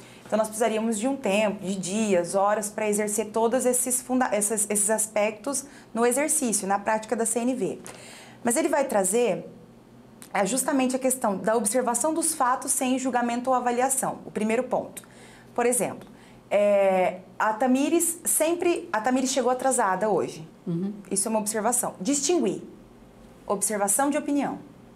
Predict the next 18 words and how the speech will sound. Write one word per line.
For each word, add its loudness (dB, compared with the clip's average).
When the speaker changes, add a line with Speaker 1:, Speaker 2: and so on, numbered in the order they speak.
Speaker 1:
Né? 2
Speaker 2:
Uhum. 0
Speaker 1:
De, -10
de -8
julgamento. 0
Observação 0
de -2
julgamento. 0
Nesse 0
primeiro 0
momento, 0
observação -4
de -6
julgamento. -2
Speaker 2:
Uhum. -12
Speaker 1:
Ao 0
invés 2
de, 0